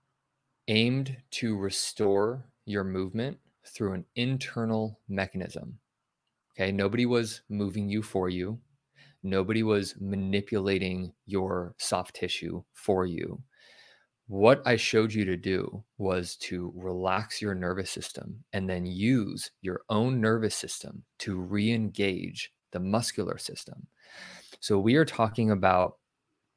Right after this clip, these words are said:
instead of hammering into the body with somebody else's hands or tools,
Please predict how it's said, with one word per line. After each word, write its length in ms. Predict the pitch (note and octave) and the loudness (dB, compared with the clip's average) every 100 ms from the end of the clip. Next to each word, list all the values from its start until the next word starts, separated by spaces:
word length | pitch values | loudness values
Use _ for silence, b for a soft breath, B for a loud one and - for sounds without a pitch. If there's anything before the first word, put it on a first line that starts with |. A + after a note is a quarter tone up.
| - - _ _ _ _ - | -20 -20 _ _ _ _ -2
instead 480 | A2 G2+ - A2+ B2+ | 0 2 2 6 8
of 180 | C#3 - | 6 4
hammering 720 | - - - B2 B2+ C3 B2 A2+ | -12 -14 -4 2 4 6 4 4
into 260 | G#2+ - | 2 2
the 100 | G2+ | -2
body 460 | F#2 G2 F#2+ F#2+ F#2 | 4 6 6 4 -2
with 180 | F#2 F2+ | -4 -4
somebody 380 | - G#2 G#2 G2+ | -2 0 2 2
else's 300 | F#2+ F#2+ - | 0 -4 -8
hands 720 | - G2 F#2 F2 F#2 F2+ - B B - | -8 -6 -4 -6 -8 -10 -14 B B -6
or 220 | F#2+ F2+ | -4 -4
tools, 640 | - - G2 - - - | -4 -2 -2 -2 -6 -10